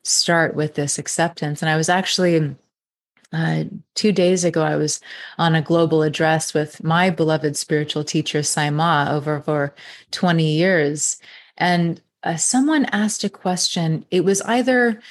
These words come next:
uh, it was either something like, you know, how to be free from suffering or how to be enlightened. It was kind of like a straightforward question like that. And Sai Ma's response was self-acceptance.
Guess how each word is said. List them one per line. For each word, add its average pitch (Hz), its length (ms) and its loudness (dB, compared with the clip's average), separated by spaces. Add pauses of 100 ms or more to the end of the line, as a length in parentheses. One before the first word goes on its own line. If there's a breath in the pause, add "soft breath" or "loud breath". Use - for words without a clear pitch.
(360 loud breath)
uh, 180 240 0
it 185 80 0
was 196 160 -2
either 262 240 2
something 233 480 0
like, 180 400 0 (440 soft breath)
you 175 120 -2
know, 165 220 0
how 190 320 -2
to 196 160 -6
be 170 160 -2
free 185 320 0
from 156 220 -4
suffering 208 920 2
or 151 220 -2
how 165 240 -2
to 165 140 -6
be 156 140 -2
enlightened. 196 600 2
It 180 60 4
was 165 300 -2
kind 247 160 2
of 240 80 2
like 180 140 0
a 151 60 -2
straightforward 190 880 0
question 165 440 -2
like 156 200 -4
that. 151 220 -2 (600 loud breath)
And 180 120 2
Sai 220 220 2
Ma's 226 340 2
response 180 600 -2
was 151 460 -2 (420 soft breath)
self-acceptance. - 1400 -4